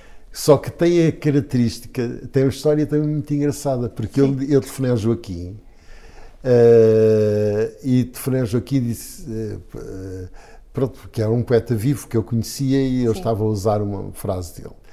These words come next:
Speaker 1: E telefonei-lhe e disse assim, e disse-lhe, "Olha, vou usar esta frase como título da, desta minha exposição, tu importas-te?" E ele disse assim, "Ai, não tenho, não me importo nada, porque esse verbo, esse verso já não existe."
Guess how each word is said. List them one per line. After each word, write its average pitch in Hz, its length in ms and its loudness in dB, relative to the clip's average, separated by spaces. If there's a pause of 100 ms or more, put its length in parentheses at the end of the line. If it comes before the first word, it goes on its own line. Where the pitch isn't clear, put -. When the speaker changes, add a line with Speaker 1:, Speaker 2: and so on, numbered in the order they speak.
(500)
Speaker 1:
E 127 720 2
telefonei-lhe 127 400 0
e 113 40 -6
disse 104 220 -8
assim, 98 240 -8 (800)
e 131 140 -4 (100)
disse-lhe, 120 520 0
"Olha, 120 580 4 (220)
vou 147 260 2
usar 175 380 6
esta 143 540 2
frase 143 400 0
como 147 200 0
título 127 420 -2
da, 127 180 -2 (160)
desta 135 220 -2
minha 127 120 -2
exposição, 107 440 -8
tu 113 80 -6
importas-te?" 120 640 -4 (720)
E 143 100 2
ele 156 120 2
disse 165 220 -2
assim, 110 320 -4 (300)
"Ai, 247 200 4
não 165 300 4
tenho, 139 500 2
não 156 200 0
me 160 100 4
importo 156 380 2
nada, 180 260 2
porque - 240 -2
esse - 220 -2
verbo, 135 300 2 (220)
esse 131 260 0
verso 135 400 0
já 139 160 0
não 147 140 2
existe." 139 560 -6